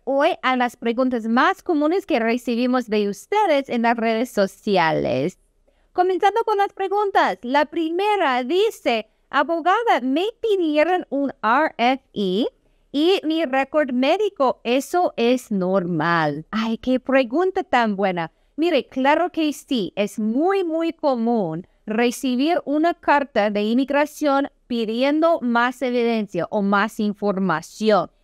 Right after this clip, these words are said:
Eso se llama un R F E, R F E, um, y eso significa Request for Evidence.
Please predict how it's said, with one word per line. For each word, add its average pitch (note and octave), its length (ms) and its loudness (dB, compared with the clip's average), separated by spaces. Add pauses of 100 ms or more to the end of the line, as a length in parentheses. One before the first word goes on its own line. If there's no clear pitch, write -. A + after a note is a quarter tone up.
Eso G#3 260 -2
se D#4+ 180 0
llama D4 320 0
un A#3+ 300 -2
R F#3+ 320 2
F G3+ 240 -2 (100)
E, B3+ 340 0 (160)
R G3+ 600 0
F G3 580 0
E, B3+ 400 2 (240)
um, G3 400 2
y G#3+ 200 0
eso G#3+ 220 0
significa B3+ 680 0
Request B3 720 -2
for B3 440 0
Evidence. F3+ 380 0